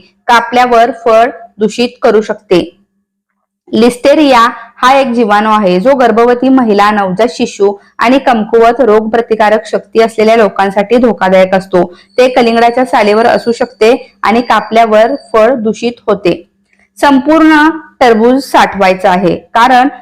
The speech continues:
संपूर्ण टरबूज खोलीच्या तापमानावर हवेशीर ठिकाणी एका आठवड्यापर्यंत साठवता येतात. कापलेले टरबूज तीन चार दिवसांसाठी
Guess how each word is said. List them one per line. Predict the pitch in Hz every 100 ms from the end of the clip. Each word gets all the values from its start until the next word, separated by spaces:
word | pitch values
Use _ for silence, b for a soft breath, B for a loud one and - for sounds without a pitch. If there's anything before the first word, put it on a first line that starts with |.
| _
संपूर्ण | 262 233 262 269 285
टरबूज | 294 240 214 247 247
खोलीच्या | 262 214 214 240
तापमानावर | 240 220 208 202 208 220
हवेशीर | 233 190 196 220 233
ठिकाणी | 233 202 196 208
एका | 190 190
आठवड्यापर्यंत | 185 190 185 196 202 190 190
साठवता | 233 226 196 180 185
येतात. | 180 180 165 - B B B -
कापलेले | 214 208 220 226 254
टरबूज | 254 233 202 240 247 269 - -
तीन | 262 277
चार | 311 269
दिवसांसाठी | 269 254 247 254 285 - 233 254 294